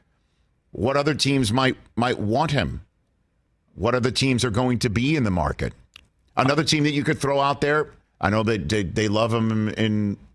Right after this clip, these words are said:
in Seattle, Geno. What, what are they gonna do? I imagine they wouldn't go, you know, take one, uh, veteran quarterback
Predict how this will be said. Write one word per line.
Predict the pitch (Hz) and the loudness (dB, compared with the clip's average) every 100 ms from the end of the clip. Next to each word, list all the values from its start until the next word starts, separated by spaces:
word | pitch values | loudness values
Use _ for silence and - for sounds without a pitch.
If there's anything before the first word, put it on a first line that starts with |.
| _ _ _ _ _ | _ _ _ _ _
in | - | -4
Seattle, | 101 110 107 120 139 | -2 0 2 2 2
Geno. | 98 117 127 143 | 0 2 2 2
What, | 127 131 | 0 0
what | 117 165 | 0 0
are | |
they | 131 156 | 0 2
gonna | 160 135 | 2 2
do? | 135 139 123 123 127 113 | 2 2 2 0 -2 0
I | 127 | 0
imagine | 135 165 147 151 | 2 2 2 2
they | 139 | 2
wouldn't | 131 123 113 | 2 0 0
go, | 131 131 120 120 - _ _ | 2 2 0 -6 -20 _ _
you | 135 | -2
know, | 127 110 - - _ _ _ | 0 0 -2 -10 _ _ _
take | - 143 117 | -2 -2 0
one, | 104 123 123 117 110 107 - _ _ _ _ _ _ _ _ _ | 0 2 2 2 0 -4 -14 _ _ _ _ _ _ _ _ _
uh, | 110 107 101 98 95 90 87 - | 0 2 2 2 2 2 0 0
veteran | 117 123 117 104 98 | 0 2 2 2 0
quarterback | 113 107 90 101 98 95 - | 0 0 0 2 2 0 -4